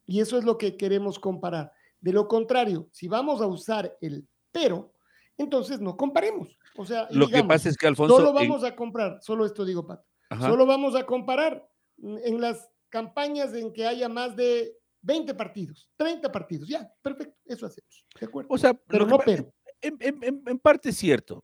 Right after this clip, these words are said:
Speaker 2: no, no le quito del todo, o sea, en, en parte estoy muy de acuerdo.
Speaker 1: Sí, ya fue casi una victoria agónica, pero
Speaker 2: No,
Speaker 1: bueno,
Speaker 2: no,
Speaker 1: está bien.
Speaker 2: no, no, eh,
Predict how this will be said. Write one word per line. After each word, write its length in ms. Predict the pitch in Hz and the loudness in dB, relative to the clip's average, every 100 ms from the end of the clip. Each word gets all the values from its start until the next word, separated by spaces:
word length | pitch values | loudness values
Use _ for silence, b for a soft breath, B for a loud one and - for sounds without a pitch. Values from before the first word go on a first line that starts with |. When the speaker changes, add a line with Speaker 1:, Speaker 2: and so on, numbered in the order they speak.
| _ | _
Speaker 2:
no, 300 | 262 254 262 | -8 -4 0
no 160 | 269 277 | 2 4
le 200 | 254 214 | 2 0
quito 320 | 208 185 185 | -6 -2 -2
del 120 | 151 | 0
todo, 440 | 170 160 156 143 | 0 2 2 0
o 20 | 156 | -2
sea, 140 | 208 | -6
en, 340 | 214 196 208 | -6 -4 -2
en 100 | 202 | 0
parte 240 | 240 254 254 | 4 4 2
estoy 160 | 247 | -2
muy 140 | 226 214 | 0 0
de 80 | 190 | 0
acuerdo. 240 | - 240 | 0 -2
Speaker 1:
Sí, 80 | 226 | 2
ya 160 | 226 | 2
fue 360 | 220 220 220 214 | 2 4 6 4
casi 280 | - 220 233 | 2 -2 0
una 140 | 233 | 0
victoria 640 | 208 185 - - 214 196 170 | 0 -6 -10 -10 -8 -8 -6
agónica, 480 | 170 208 175 165 - | -6 -4 -4 -6 -4
pero 180 | 285 302 | 4 6
Speaker 2:
No, 80 | |
Speaker 1:
bueno, 140 | 302 302 | 8 6
Speaker 2:
no, 140 | 285 | 4
Speaker 1:
está 0 | |
bien. 60 | 277 | 4
Speaker 2:
no, 160 | 269 | 2
no, 220 | 262 247 226 180 | 2 0 0 -2
eh, 120 | 202 | -6